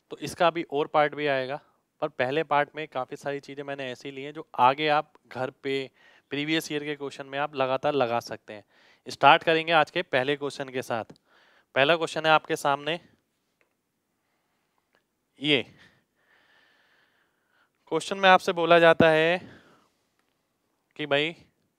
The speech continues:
किसी राशि पर दो साल का चक्रवृद्धि ब्याज दस प्रतिशत वार्षिक दर से इतना है और आपको निकालना है, वह राशि निकालनी है।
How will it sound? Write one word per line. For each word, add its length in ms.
किसी 220
राशि 340
पर 220
दो 220
साल 380
का 300
चक्रवृद्धि 560
ब्याज 380
दस 180
प्रतिशत 440
वार्षिक 380
दर 160
से 200
इतना 340
है 260
और 100
आपको 360
निकालना 480
है, 240
वह 140
राशि 300
निकालनी 440
है। 100